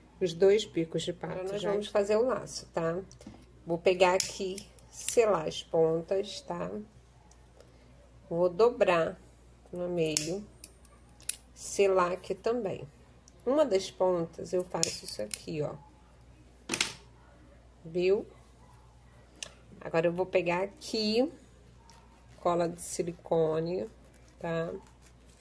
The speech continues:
Speaker 1: Essa cola você tem que aplicar e já fazer o alinhavo, tá? Porque depois que seca,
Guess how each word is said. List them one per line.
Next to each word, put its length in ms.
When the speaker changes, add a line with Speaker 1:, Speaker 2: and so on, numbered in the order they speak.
Speaker 1:
Essa 260
cola 280
você 280
tem 320
que 680
aplicar 920
e 120
já 360
fazer 420
o 60
alinhavo, 600
tá? 180
Porque 200
depois 400
que 160
seca, 840